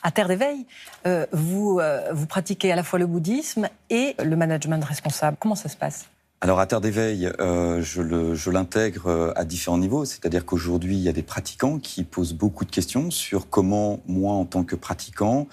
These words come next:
Speaker 2: j'applique cette, euh, pratique dans la vie quotidienne, dans la gestion familiale, dans mon métier, dans mes choix. Par exemple, je l'ai vu quand il y a eu des choix de vote, ou un moment, euh, pour qui je dois voter. Et donc, c'est cette question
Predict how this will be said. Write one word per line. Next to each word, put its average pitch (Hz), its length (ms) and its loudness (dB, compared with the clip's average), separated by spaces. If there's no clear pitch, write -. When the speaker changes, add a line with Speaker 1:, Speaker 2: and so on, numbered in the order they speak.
Speaker 2:
j'applique - 840 -2
cette, - 440 -4
euh, 82 120 6
pratique - 720 -4
dans 101 140 4
la 104 80 4
vie 92 140 -2
quotidienne, 98 720 0
dans 107 340 4
la 92 120 4
gestion 85 340 -2
familiale, 95 720 2
dans 98 220 2
mon 90 140 2
métier, 113 600 2
dans 98 360 2
mes 87 120 2
choix. 110 520 0
Par 92 180 -4
exemple, 98 380 0
je - 160 -2
l'ai 85 140 4
vu 95 220 2
quand 85 160 -4
il 80 60 4
y - 20 6
a - 20 6
eu 80 40 2
des 87 100 0
choix 90 240 0
de 87 80 2
vote, 98 420 0
ou 87 120 0
un 85 40 4
moment, 98 480 2
euh, 82 100 0
pour - 220 -12
qui - 100 -4
je 90 140 0
dois 85 140 2
voter. 82 320 2
Et - 20 4
donc, 87 160 0
c'est - 100 -8
cette - 200 -8
question 117 400 0